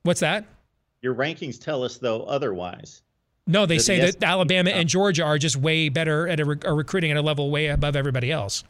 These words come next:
Speaker 1: That's what
Speaker 2: But
Speaker 1: they say.
Speaker 2: looking down the rest of the top twenty-five to thirty, that the S E C does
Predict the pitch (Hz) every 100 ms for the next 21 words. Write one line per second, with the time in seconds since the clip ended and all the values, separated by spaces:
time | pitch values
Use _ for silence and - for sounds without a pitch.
0 | _ _ - 151 165 151 165 151 139 -
1 | 135 127 139 139 - 117 113 101 - 135
2 | - 135 117 104 110 95 95 - 196 120
3 | 101 110 107 113 107 110 - 135 101 131
4 | 127 98 - -